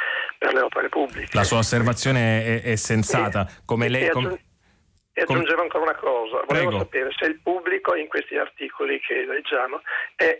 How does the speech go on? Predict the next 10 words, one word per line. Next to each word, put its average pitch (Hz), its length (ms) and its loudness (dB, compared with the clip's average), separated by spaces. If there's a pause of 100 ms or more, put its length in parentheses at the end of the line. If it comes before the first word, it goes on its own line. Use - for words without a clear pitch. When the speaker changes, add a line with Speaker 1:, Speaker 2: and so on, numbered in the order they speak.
Speaker 1:
informato 135 800 0
che 139 260 -6
questo - 320 -2
ponte 131 380 -2
è 139 80 0
stato 147 320 -4
pagato 139 480 0
dalla 120 180 0
società - 380 -4
Autostrade, 123 720 0